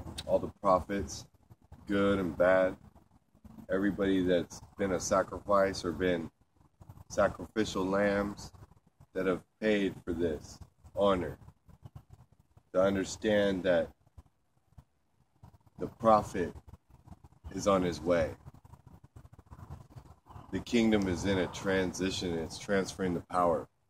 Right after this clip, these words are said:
Moshiach, the Messiah, some call him Jesus,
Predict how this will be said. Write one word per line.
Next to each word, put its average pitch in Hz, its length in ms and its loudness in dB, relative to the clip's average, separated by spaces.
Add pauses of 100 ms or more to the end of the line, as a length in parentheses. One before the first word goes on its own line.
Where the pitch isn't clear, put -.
(1040)
Moshiach, 98 640 6 (360)
the 92 80 -4
Messiah, 98 640 4 (720)
some 95 240 0
call 98 260 4
him 92 140 -2
Jesus, 92 600 0